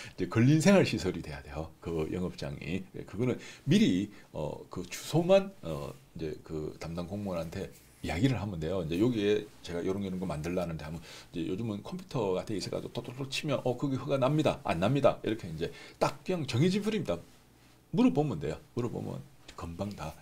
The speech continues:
이야기를 해줍니다. 그래서, 어, 요렇게 이제 쭉 여러분들이 한번 자세히 읽어보세요.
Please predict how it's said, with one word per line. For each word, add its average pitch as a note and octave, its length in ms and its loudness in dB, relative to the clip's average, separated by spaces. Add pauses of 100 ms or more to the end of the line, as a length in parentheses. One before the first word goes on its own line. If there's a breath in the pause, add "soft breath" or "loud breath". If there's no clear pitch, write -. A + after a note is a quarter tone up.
이야기를 D#2+ 640 -6 (120)
해줍니다. D2+ 460 -8 (340 loud breath)
그래서, - 200 -10 (360 loud breath)
어, - 180 -6
요렇게 A#2 300 -4
이제 F#2 180 -6
쭉 - 240 -10 (100)
여러분들이 F2+ 460 -6
한번 E2+ 360 -8 (300)
자세히 C3+ 340 -2
읽어보세요. F#2+ 580 -2